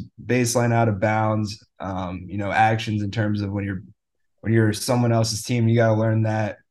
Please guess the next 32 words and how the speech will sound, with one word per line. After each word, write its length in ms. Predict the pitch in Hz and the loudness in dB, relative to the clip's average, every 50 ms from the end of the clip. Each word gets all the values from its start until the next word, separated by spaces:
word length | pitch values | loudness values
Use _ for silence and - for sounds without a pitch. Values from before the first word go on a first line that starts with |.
| _ - | _ -8
you 60 | 101 | -6
know, 60 | 104 98 | -4 -2
right 260 | 98 107 113 117 113 | 0 0 0 0 -2
before 320 | 107 101 - 113 110 101 | -4 -8 -4 -4 -4 -4
practice, 640 | 90 - 110 101 104 101 101 - 98 87 80 - - | -2 -2 0 0 0 0 -2 -6 -8 -8 -6 -6 -6
you 160 | - 101 104 | -6 -6 -6
go 120 | 98 98 101 | -4 -4 -4
over 220 | 98 98 101 98 | -4 -4 -6 -6
it 60 | 95 | -8
for 140 | - 98 92 90 - | -8 -10 -12 -8 -6
thirty 240 | 104 98 98 98 98 | -6 -4 -4 -4 -4
minutes, 380 | 95 98 98 98 95 92 - | -4 -4 -6 -6 -8 -8 -6
and 120 | 98 107 110 | -4 -2 -2
then 120 | 107 107 | 0 0
you 80 | 107 107 | 0 2
gotta 380 | 110 104 104 98 98 98 - - _ _ _ _ _ _ - | 0 0 0 0 -2 -4 -6 -10 _ _ _ _ _ _ -2
not 220 | 110 123 123 120 | 2 4 4 4
mess 260 | 117 117 113 110 113 - | 4 4 2 2 2 0
that 140 | 117 110 | 0 0
up 180 | 110 107 107 107 | 2 0 -2 -2
when 100 | 110 107 | -4 -4
you're 100 | 101 98 | -4 -4
actually 380 | 101 98 98 98 - - 95 92 | -4 -4 -4 -6 -8 -10 -8 -8
going 320 | 90 98 95 95 98 95 | -6 -4 -4 -4 -6 -6
through 200 | 92 104 98 98 | -6 -6 -6 -6
it. 120 | 92 - - | -6 -6 -6
So, 100 | - 110 | -4 -2
like, 120 | 107 107 | 0 2
there's 200 | 113 131 151 147 | 2 2 2 2
a 60 | 156 | 2
lot 260 | 139 127 123 123 127 123 | 4 4 6 6 4 4
of, 220 | 120 113 98 | 2 0 -2